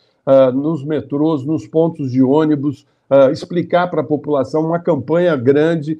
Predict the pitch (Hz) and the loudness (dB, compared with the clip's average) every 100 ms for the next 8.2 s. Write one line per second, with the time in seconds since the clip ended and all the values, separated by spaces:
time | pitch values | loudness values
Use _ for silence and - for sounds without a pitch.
0 | - _ - 165 147 180 190 170 170 165 | -12 _ -4 -2 2 2 2 0 -2 -2
1 | 160 156 139 165 165 175 185 156 123 175 | -2 -2 0 0 0 0 0 -2 0 0
2 | 202 180 147 139 165 160 143 131 143 151 | 2 -2 -4 -2 -2 0 0 0 0 -2
3 | 160 147 170 190 180 180 190 160 156 160 | -6 -8 -4 0 0 0 0 0 0 -2
4 | - 160 151 _ _ - 120 147 139 131 | -2 -2 -2 _ _ -8 2 4 4 2
5 | 135 123 135 135 117 123 117 135 131 117 | 0 0 0 0 -2 -2 2 4 4 2
6 | 135 135 156 156 139 143 127 147 165 131 | 0 4 2 2 2 2 4 4 2 -2
7 | - - 151 147 135 147 135 - 135 143 | -4 2 2 2 0 0 0 -6 -2 2
8 | 139 127 | 4 2